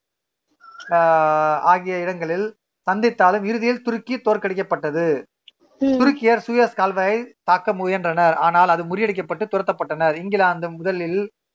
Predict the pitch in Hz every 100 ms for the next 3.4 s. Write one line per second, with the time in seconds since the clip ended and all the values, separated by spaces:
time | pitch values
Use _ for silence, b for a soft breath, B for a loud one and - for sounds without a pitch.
0 | _ 190 220 214 269 262 - 185 170 170
1 | 202 202 180 165 185 185 190 170 196 202
2 | 196 185 165 151 226 - - 165 147 135
3 | 127 156 139